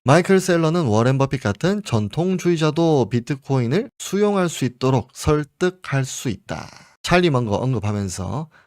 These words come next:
팟캐스트에서 다음과 같이 말했다. 시간이 충분하다면 버핏과 조용한 환경에서 한 시간 동안만, 뭐 하루도 필요 없고 두 시간도 필요 없고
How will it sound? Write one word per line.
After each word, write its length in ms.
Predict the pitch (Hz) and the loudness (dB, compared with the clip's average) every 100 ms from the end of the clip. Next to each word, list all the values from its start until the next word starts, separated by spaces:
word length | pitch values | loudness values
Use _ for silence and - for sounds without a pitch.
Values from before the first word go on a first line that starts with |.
| _ _ | _ _
팟캐스트에서 1000 | 180 175 _ - 165 - - 107 - 98 - _ | -6 -6 _ -6 -4 -6 -4 -4 0 -2 -4 _
다음과 320 | 120 120 110 | -2 0 0
같이 260 | 101 95 - | -2 -2 -2
말했다. 500 | 139 92 82 - 95 - _ | -2 -4 -4 -4 -4 -6 _
시간이 340 | - 214 202 | 0 2 2
충분하다면 640 | 196 196 190 180 175 175 165 | 2 0 0 2 2 0 0
버핏과 800 | 123 - - 156 - 98 104 147 | -2 0 -2 -2 -2 -2 -2 -6
조용한 440 | - 104 101 135 175 | -4 -2 0 0 -2
환경에서 640 | 156 147 151 120 156 - - | -2 -2 -2 0 0 -2 -4
한 220 | 143 160 | -2 -2
시간 460 | - - 214 156 101 | -4 -6 -2 -2 0
동안만, 440 | 98 87 98 95 - - | -2 0 0 -2 -4 -8
뭐 100 | 110 | -4
하루도 300 | 151 175 170 | 0 0 -2
필요 240 | - 165 | -4 -4
없고 300 | 123 - 135 - | -4 -4 -8 -8
두 120 | - | -6
시간도 300 | 104 135 131 | -4 -2 -4
필요 200 | 110 110 | -4 -4
없고 380 | 92 - 175 262 | -4 -2 -2 -2